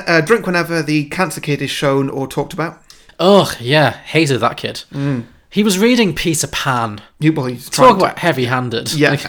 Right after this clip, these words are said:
Speaker 1: and his name was Peter.
Speaker 2: and was, was his name actually Peter?
Speaker 1: Yeah.
Speaker 2: Oh my god, this film just laid it on
Speaker 1: Oh,
Speaker 2: so
Speaker 1: yeah.
Speaker 2: thick.
Speaker 1: Not, not good at all.
Speaker 2: The whole wife plot line should have just been lifted out of the film. It was
Speaker 1: Yeah.
Speaker 2: dead air. Like,
Speaker 1: Yeah.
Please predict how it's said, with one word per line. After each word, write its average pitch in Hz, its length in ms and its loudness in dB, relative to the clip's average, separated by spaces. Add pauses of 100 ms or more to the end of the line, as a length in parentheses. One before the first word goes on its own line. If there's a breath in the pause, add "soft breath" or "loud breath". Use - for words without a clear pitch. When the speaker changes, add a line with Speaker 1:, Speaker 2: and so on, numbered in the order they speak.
(100)
Speaker 1:
and 170 140 4
his 151 120 4
name 131 140 -2
was 127 100 -6
Peter. - 380 -8
Speaker 2:
and 170 260 0
was, 185 200 2
was 190 280 4
his 170 80 2
name 185 180 4
actually 160 300 -2
Peter? 156 340 -2
Speaker 1:
Yeah. 165 100 0
Speaker 2:
Oh - 20 0
my 123 120 0
god, 110 220 -6
this 117 140 -4
film 120 220 -6
just 127 180 -10 (120)
laid 135 600 0
it - 40 -6
on 120 320 -6
Speaker 1:
Oh, 151 260 4
Speaker 2:
so 135 120 4
Speaker 1:
yeah. 127 60 -2
Speaker 2:
thick. - 440 -12
Speaker 1:
Not, 151 400 -2
not 160 240 0
good 135 140 -4
at - 160 -16
all. - 140 -16 (100)
Speaker 2:
The 226 80 6
whole 240 240 8
wife 165 320 6
plot - 220 0
line 131 220 0
should 127 220 -4
have 131 60 -2
just 127 80 -6
been 120 120 -8
lifted 120 260 -6
out 123 40 -6
of - 60 -8
the 135 60 -12
film. 139 320 -12
It 208 100 4
was 208 140 2
Speaker 1:
Yeah. 123 100 -4
Speaker 2:
dead 147 220 6
air. 117 380 -2
Like, 135 200 -2
Speaker 1:
Yeah. - 200 -10